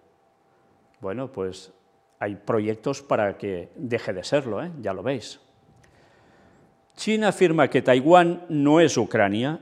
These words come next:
y acusa a la comunidad internacional de intentar crear una nueva crisis. ¿Qué? Sigue sin estar relacionado todo, ¿no?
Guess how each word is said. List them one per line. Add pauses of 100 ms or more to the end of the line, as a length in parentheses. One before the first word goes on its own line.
y
acusa
a
la
comunidad
internacional
de
intentar
crear
una
nueva
crisis. (1800)
¿Qué? (400)
Sigue
sin
estar
relacionado
todo,
¿no?